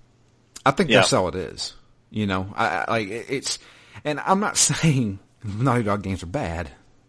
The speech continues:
Speaker 1: I've said
Speaker 2: Yeah.
Speaker 1: this a million times. They're not bad. They're not for me. I don't like
Speaker 2: Yep.
Speaker 1: the way they play. There, I,
Speaker 2: Yeah,
Speaker 1: there is
Speaker 2: and
Speaker 1: n-, no denying that Uncharted, Last of Us are good games. They tell a great story.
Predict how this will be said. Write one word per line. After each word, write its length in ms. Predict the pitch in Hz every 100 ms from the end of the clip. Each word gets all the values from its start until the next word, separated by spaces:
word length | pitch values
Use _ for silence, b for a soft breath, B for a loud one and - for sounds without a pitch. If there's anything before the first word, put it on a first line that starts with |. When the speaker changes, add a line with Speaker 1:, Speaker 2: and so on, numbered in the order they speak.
| _ _ _ _
Speaker 1:
I've 100 | 98 -
said 120 | 120
Speaker 2:
Yeah. 100 | 98
Speaker 1:
this 200 | 120 -
a 40 | 117
million 240 | 127 151
times. 420 | 110 85 87 - b b b b b b _
They're 100 | 98
not 260 | 135 101
bad. 480 | 92 120 90 82 87 - -
They're 260 | 92 107 101
not 220 | 95 -
for 120 | 104
me. 400 | 143 110 - - _ _ -
I 60 |
don't 260 | 196 190 -
like 340 | 95 107 -
Speaker 2:
Yep. 120 | 113
Speaker 1:
the 20 | 95
way 140 | 92
they 140 | 80
play. 340 | - 104 - - - _ _ _ _ _ _ _ - - -
There, 200 | 120 135 107
I, 120 | 117
Speaker 2:
Yeah, 120 | 175 156
Speaker 1:
there 100 | 156
is 100 | 151
Speaker 2:
and 140 | 131
Speaker 1:
n-, 100 | - 139
no 200 | 160 185
denying 560 | 156 151 135 110 104
that 120 | 101 95
Uncharted, 640 | 98 - 135 143 139 123 b b b _
Last 240 | 90 101 -
of 100 | 95
Us 400 | 98 92 - - b b b b -
are 380 | 92 90 80 -
good 200 | - 95 95
games. 480 | 80 - - - - _ _ _ _ _
They 80 | 92
tell 180 | 98 73
a 60 |
great 280 | 78 101 131
story. 440 | - 110 104 95